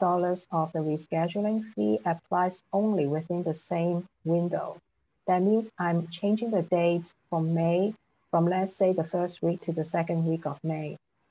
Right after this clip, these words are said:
The twenty-five U S dollars do not apply to change the exam administration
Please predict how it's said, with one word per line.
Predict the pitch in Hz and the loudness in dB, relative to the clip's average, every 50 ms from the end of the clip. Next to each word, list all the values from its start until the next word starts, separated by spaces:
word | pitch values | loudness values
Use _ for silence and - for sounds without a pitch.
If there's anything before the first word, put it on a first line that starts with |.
| _ _ _ _ _ _ _ _ _ _ - | _ _ _ _ _ _ _ _ _ _ -4
The | 190 | -4
twenty-five | 190 - 214 214 220 240 247 - 226 214 208 208 208 208 180 | 0 2 2 2 2 2 0 0 2 2 4 2 2 2 2
U | 190 | 4
S | 190 190 190 - - 185 | 4 2 0 0 0 2
dollars | 175 175 185 175 156 - 160 - - - - _ _ _ _ _ _ _ - | 2 2 2 2 0 -4 -6 -10 -12 -16 -20 _ _ _ _ _ _ _ 0
do | 175 180 190 | 2 2 2
not | 208 240 240 | 2 2 0
apply | 214 - - - - 190 180 180 185 190 | -2 -4 -4 -2 0 0 2 2 0 -2
to | 185 - 165 165 - - | -2 -2 -4 -4 -6 -8
change | - 185 175 175 185 185 190 196 - - - - _ _ _ _ _ _ _ _ _ - | -4 -2 0 2 4 4 2 2 0 -6 -12 -16 _ _ _ _ _ _ _ _ _ -2
the | 180 165 | -2 -2
exam | 165 165 - - 175 175 180 175 | -2 -2 -2 -2 -2 0 0 -2
administration | 170 160 151 160 160 170 170 170 - - 170 165 170 170 170 - 160 160 170 - | -2 -2 -2 -2 -2 -2 -2 -2 -2 0 2 2 2 0 -2 -6 -10 -10 -12 -14